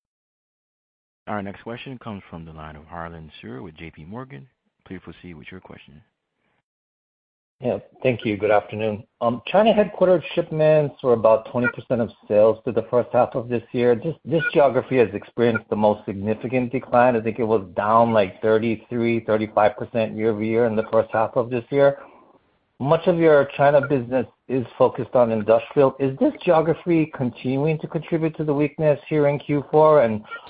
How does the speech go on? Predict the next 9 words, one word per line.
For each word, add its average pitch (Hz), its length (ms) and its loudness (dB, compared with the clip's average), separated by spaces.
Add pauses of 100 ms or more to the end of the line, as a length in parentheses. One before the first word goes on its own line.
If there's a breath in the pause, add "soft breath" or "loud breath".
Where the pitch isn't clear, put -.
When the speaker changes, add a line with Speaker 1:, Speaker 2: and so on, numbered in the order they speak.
(140 loud breath)
Speaker 2:
what - 180 0
other 143 300 4
geographies 120 680 2
are 107 80 4
you 104 160 -2 (120)
seeing 113 300 -2
that, 98 260 2 (640 soft breath)
that 104 260 4
is 104 160 -2